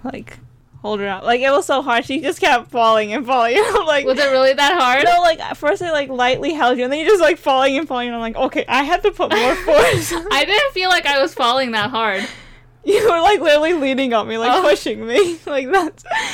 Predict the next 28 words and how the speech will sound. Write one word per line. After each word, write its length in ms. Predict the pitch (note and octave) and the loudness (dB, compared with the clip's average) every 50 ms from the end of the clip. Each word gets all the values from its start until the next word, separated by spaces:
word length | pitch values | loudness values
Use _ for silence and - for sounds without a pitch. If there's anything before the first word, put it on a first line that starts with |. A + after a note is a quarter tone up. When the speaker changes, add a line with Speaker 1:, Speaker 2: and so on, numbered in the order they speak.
| - - - - | -10 -12 -8 -4
Speaker 1:
I'm 100 | - F4 | -2 0
like, 160 | E4+ D4+ G#3+ - - | 2 0 0 0 2
"Oh, 240 | A#3 B3 A3+ G3 - | 4 4 4 4 2
I 140 | - - G#3 C#4 | 0 -2 -2 -2
have 260 | C#4 D#4+ D#4+ E4 - - | -2 -2 -4 -6 -4 0
to, 100 | B3+ B3 | 0 2
like, 220 | A#3+ A3 G#3 A3 | 2 0 -2 -4
stand 640 | - - - - B3+ A3+ G#3+ G#3+ A3 G#3 G3+ G3+ G#3+ | -8 -10 -4 -2 -2 0 0 -4 -6 -8 -10 -12 -10
more 360 | A3+ A3 G#3+ A3 B3 B3+ - | -8 -4 -2 0 2 2 0
stronger 400 | B3+ A#3+ B3 B3 A#3+ A#3+ B3 - | 0 0 0 0 0 0 0 0
Speaker 2:
Yeah. 60 | B3 A3+ | -2 -2
Speaker 1:
than 180 | A#3 A3 G#3+ G#3+ | -4 -4 -4 -2
this." 100 | A#3+ C4+ | -2 -2
Speaker 2:
I 80 | C#4 A3+ | 0 0
thought 200 | D#4+ E4+ F4 F4+ | 0 0 0 0
you 140 | F4+ F#4 D#4+ | -2 -4 -2
weren't 240 | D#4 D4+ C#4+ C#4 A#3 | -2 -2 -2 -2 -2
going 300 | A3+ A3+ B3 B3+ E4 D#4+ | -2 -2 0 -2 -2 -2
to, 80 | - | -4
and 100 | B3 A3+ G#3+ | -4 -4 -4
I 40 | |
was 100 | G#3+ A3+ | -6 -6
like, 140 | A#3 G#3+ - | -8 -8 -4
"Well, 260 | A3 C4 E4 E4 E4+ - | -2 -2 -2 -2 -4 -6
there 180 | - A3+ B3 C#4+ | -4 -2 0 2
I 100 | E4 F4 | 2 2
go." 1300 | B4 A4 A#4 A#4+ A#4 A#4+ D5+ B4 A4+ G#4 - - - C5 C5+ C#5+ D5 C#5+ C5 A#4 - _ _ - - - - | 2 0 0 0 0 0 0 0 -2 -4 -10 -14 -8 -6 -4 -2 -2 -4 -6 -6 -12 _ _ -18 -12 -8 -6
<laughs> 240 | - - - - | -6 -6 -6 -8